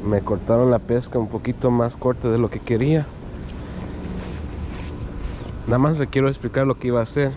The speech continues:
Le puse esta carnada que es como una oruga. Yo siento que este iba a resaltar mucho por el color y la vibración que iba a hacer abajo del agua,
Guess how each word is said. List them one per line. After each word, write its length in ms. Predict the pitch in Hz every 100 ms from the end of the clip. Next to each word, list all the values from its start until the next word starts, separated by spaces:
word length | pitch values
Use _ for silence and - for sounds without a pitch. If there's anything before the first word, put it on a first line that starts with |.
| - - - - - - - -
Le 100 | 117
puse 300 | - 135 165
esta 220 | 160 175
carnada 500 | - 160 156 170 175
que 140 | 165 147
es 100 | 143
como 180 | 156
una 140 | 160 156
oruga. 540 | 139 151 165 165 160 - - - - - - - 117
Yo 80 |
siento 300 | 120 139 143
que 80 | -
este 180 | 131 135
iba 140 | 135
a 40 | 135
resaltar 440 | 117 117 104 123
mucho 440 | 127 147 165 - 131
por 160 | 135
el 60 | 113
color 520 | 117 110 123 170 208 - - - - - -
y 180 | 123 127
la 320 | 123 120 117
vibración 480 | 113 117 110 107 131
que 120 | 123
iba 100 | 123
a 20 | 120
hacer 180 | 131
abajo 260 | 117 117 123
del 180 | 110 107
agua, 300 | 127 117